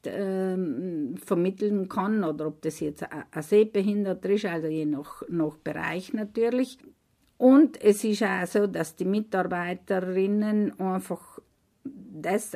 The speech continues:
auch so leben. Also für die ist das nicht etwas... So wenn ich sie jetzt vergleiche mit anderen Vereinen, speziell auch, ähm, früher,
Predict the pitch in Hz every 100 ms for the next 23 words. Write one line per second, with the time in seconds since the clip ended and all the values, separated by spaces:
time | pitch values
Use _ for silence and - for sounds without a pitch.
0 | - 170 180 - 170 165 165 196 214 180
1 | 160 160 170 180 190 170 185 180 190 185
2 | - 185 185 - - 202 208 - 185 185
3 | 156 151 - 185 - - - _ _ _
4 | - - 220 208 214 208 247 247 - 220
5 | 190 190 190 233 - 233 190 190 - 233
6 | 247 190 180 185 185 208 185 180 202 220
7 | 214 208 202 190 202 196 196 170 185 175
8 | 190 180 175 175 170 - 190 196 208